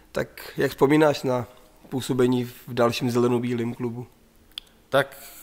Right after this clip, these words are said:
Speaker 2: pro mě to bylo složitý v tom, že já jsem vlastně do poslední chvíle nevěděl, že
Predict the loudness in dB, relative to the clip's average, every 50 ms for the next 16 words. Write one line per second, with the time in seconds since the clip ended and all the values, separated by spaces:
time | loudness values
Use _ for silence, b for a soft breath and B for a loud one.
0 | -20 _ _ _ 0 2 2 2 2 0 0 -2 -2 -2 0 2 4 6 6 6
1 | 6 4 2 -2 -12 -20 -20 -20 _ _ _ -18 -16 -10 -6 -6 -4 -4 -4 -4
2 | -4 -4 -4 -4 -2 0 2 2 2 2 2 4 4 6 6 6 6 4 4 2
3 | 0 -2 -4 -8 -14 -20 -16 -10 -6 -6 -4 -4 -2 -4 -2 -2 0 0 0 0
4 | -2 -4 -4 -2 -2 -2 -2 -2 -2 0 2 2 4 4 4 4 6 8 8 8
5 | 8 8 4 0 -6 -12 _ -16 -10 -2 2 4 6 8 8 8 8 6